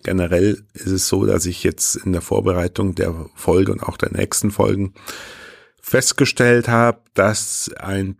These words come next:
bisschen viel Franken vorkommt bisher und auch in Zukunft vorkommen wird, vor allem in der nächsten Folge. Ähm, jetzt kann man sagen, gut, Franken sicherlich, äh, für Bayern,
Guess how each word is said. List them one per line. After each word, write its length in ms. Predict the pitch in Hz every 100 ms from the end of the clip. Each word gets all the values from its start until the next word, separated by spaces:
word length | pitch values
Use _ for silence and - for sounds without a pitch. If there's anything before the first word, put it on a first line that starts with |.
| _
bisschen 600 | 104 - - 113 98 92
viel 560 | 90 - - 110 110 98
Franken 840 | - - 78 82 - 82 78 - _ _ _
vorkommt 1300 | - - 82 - _ _ - - - - 87 - -
bisher 540 | 90 - - - 78
und 340 | 92 85 - -
auch 160 | -
in 120 | 87
Zukunft 460 | - 98 - 82 -
vorkommen 440 | - 82 - 87
wird, 180 | 85 -
vor 120 | -
allem 160 | 87 90
in 100 | 90
der 100 | 90
nächsten 420 | 90 98 - -
Folge. 540 | - 90 87 85 101 104 - - - - - - - _
Ähm, 800 | - 90 90 90 90 87 85 73 - _ - - - _ _ _ _ - -
jetzt 340 | - - -
kann 140 | 127
man 120 | 120 113
sagen, 320 | 113 117 113
gut, 240 | 143 147
Franken 640 | - 104 131 - 143 143 -
sicherlich, 680 | - 131 147 139 135 - - -
äh, 400 | 123 120 117 107 62 _ _ _
für 280 | - - 165
Bayern, 520 | 95 113 156 160 151